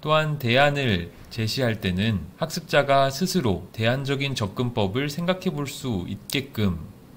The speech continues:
해야 되지, "이렇게 해야 된다, 저렇게 해야 된다"와 같이 프레스크립티브, 다소 처방적인 코멘트를 주지 않게끔 하는 것이 좋습니다. 마지막으로 학생을 지지하는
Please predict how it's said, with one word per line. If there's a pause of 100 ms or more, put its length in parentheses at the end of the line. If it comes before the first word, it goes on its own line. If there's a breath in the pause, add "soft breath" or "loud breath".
(140)
해야
되지,
"이렇게
해야
된다,
저렇게
해야
된다"와
같이
프레스크립티브, (460)
다소
처방적인
코멘트를
주지 (100)
않게끔
하는
것이
좋습니다. (100)
마지막으로
학생을
지지하는